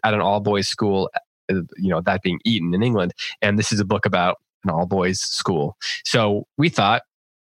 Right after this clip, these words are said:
you know, her, her debut appearance on Close Reads should be this book because it's gonna be, uh, pretty close to home for her. And Matt Bianco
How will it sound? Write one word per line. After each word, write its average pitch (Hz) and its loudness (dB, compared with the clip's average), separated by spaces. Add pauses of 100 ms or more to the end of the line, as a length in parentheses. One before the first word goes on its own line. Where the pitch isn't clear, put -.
(460)
you 110 2
know, 98 2
her, 107 2
her 120 2
debut 120 2
appearance 110 2
on 98 0 (180)
Close 131 2
Reads 98 0
should 101 0
be 101 2
this 98 0
book 113 0
because 95 0
it's 85 -6
gonna 98 0
be, 87 0
uh, 82 0
pretty 110 0
close 104 -2
to 98 -2
home 104 0
for 95 -2
her. 98 0 (280)
And 139 2
Matt 135 2
Bianco 110 2